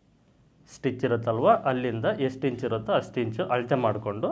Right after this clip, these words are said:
ಪ್ಲಸ್ ಇದಕ್ಕೆ ಒಂದು ಅರ್ಧ ಇಂಚ್ ಸೇರಿಸ್ಕೊಂಡು ಒಂದು ಮಾರ್ಕ್ನ ಮಾಡಬೇಕು. ಈ ಅರ್ಧ ಇಂಚು ಮೇಲ್ಗಡೆ ಶೋಲ್ಡರ್ ಸ್ಟಿಚ್ ಮಾಡ್ತೀವಲ್ವ,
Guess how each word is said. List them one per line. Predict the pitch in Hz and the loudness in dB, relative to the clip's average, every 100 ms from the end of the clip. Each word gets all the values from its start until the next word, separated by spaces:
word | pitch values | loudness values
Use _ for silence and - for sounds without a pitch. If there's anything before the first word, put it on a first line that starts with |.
| - - - - | -4 -14 -20 0
ಪ್ಲಸ್ | 156 160 | 2 2
ಇದಕ್ಕೆ | 139 127 127 - | 0 0 -2 -2
ಒಂದು | 214 127 120 214 127 | 0 0 0 2 2
ಅರ್ಧ | 120 120 | 2 6
ಇಂಚ್ | 151 135 135 | 6 6 2
ಸೇರಿಸ್ಕೊಂಡು | 120 110 - - 104 110 247 - - - - - | 0 0 -4 -6 -4 -2 -2 -4 -16 -20 -20 -4
ಒಂದು | 135 127 | 0 2
ಮಾರ್ಕ್ನ | 117 101 - | 2 0 -2
ಮಾಡಬೇಕು. | 190 120 98 101 - | 2 2 2 -4 -6
ಈ | 139 135 | 0 6
ಅರ್ಧ | 131 117 127 | 6 6 4
ಇಂಚು | 117 110 180 247 - - - - | 4 2 0 0 -2 -16 -20 -4
ಮೇಲ್ಗಡೆ | 123 120 110 110 196 233 - - - - | 2 2 2 2 2 0 -10 -18 -16 -4
ಶೋಲ್ಡರ್ | - 135 127 120 113 113 | 6 8 10 6 4 -4
ಸ್ಟಿಚ್ | - 120 117 | -4 -4 0
ಮಾಡ್ತೀವಲ್ವ, | 123 113 113 104 156 | 0 0 0 0 4